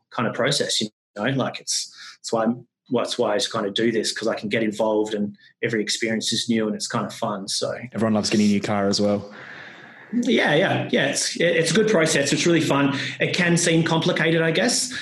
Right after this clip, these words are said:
Speaker 1: um, but that's why you would come to a broker who knows the industry, um, and we can just sort of simplify that finance for you, just so, uh, it just sort of takes a bit of stress out of it.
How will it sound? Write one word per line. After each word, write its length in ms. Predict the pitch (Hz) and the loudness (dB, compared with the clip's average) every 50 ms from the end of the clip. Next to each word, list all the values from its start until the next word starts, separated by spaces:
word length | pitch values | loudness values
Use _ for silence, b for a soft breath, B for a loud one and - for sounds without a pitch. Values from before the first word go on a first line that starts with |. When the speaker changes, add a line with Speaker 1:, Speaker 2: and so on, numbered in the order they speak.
| B B B | B B B
Speaker 1:
um, 440 | 135 131 131 131 127 127 127 127 127 | 0 2 2 4 4 4 4 4 4
but 140 | 127 - | 2 2
that's 240 | - 151 147 139 - | 2 2 2 2 2
why 140 | 143 135 131 | 2 2 2
you 100 | 127 120 | 2 2
would 300 | 120 120 117 - - - | 2 2 0 -2 -6 -2
come 180 | - 190 170 156 | 0 2 2 4
to 80 | 147 | 4
a 80 | 127 123 | 4 4
broker 460 | 131 135 123 127 139 131 131 120 110 | 2 2 2 2 2 2 2 0 0
who 180 | 113 127 123 113 | 2 2 2 2
knows 280 | 123 123 123 123 127 | 4 4 2 2 2
the 100 | 123 120 | 2 2
industry, 560 | 117 113 117 117 - - 127 117 110 110 - B B B B B B B | 2 2 2 2 0 0 0 0 0 -2 -4 B B B B B B B
um, 580 | 117 113 113 113 113 113 113 113 110 110 120 - - | -2 -2 0 0 0 0 0 0 0 0 -2 -4 -4
and 80 | 120 117 | 0 2
we 80 | 123 123 | 2 2
can 140 | 127 120 | 2 2
just 160 | 110 120 - - | 0 0 0 0
sort 100 | 127 110 | 0 0
of 60 | - | 0
simplify 540 | - - 127 123 127 131 127 127 127 120 117 | 0 0 0 0 0 0 0 0 0 0 0
that 160 | 117 - - | -2 -4 -4
finance 400 | - 120 110 110 107 110 - - | -4 -2 -2 -2 -2 -4 -4 -4
for 200 | - 120 113 110 | -2 0 2 2
you, 200 | 107 104 104 101 | 2 0 0 0
just 240 | - 123 117 - - | -2 0 0 0 0
so, 160 | 123 110 107 | 0 0 0
uh, 560 | 101 - - - - - - _ _ - 117 117 - - _ - | -2 -4 -8 -20 -20 -20 -20 _ _ -16 -12 -12 -12 -12 _ -20
it 100 | - - - | -14 -6 -2
just 140 | 143 131 - | -2 0 0
sort 120 | 123 113 | 0 0
of 60 | 113 | 0
takes 200 | - 117 110 - | -2 -2 -2 -2
a 40 | - | -2
bit 100 | 117 107 | -2 -2
of 60 | - | -2
stress 280 | - - 123 110 - - | -2 -2 -2 -2 0 0
out 140 | 117 107 110 | 0 0 0
of 80 | 107 | -2
it. 80 | 107 | -4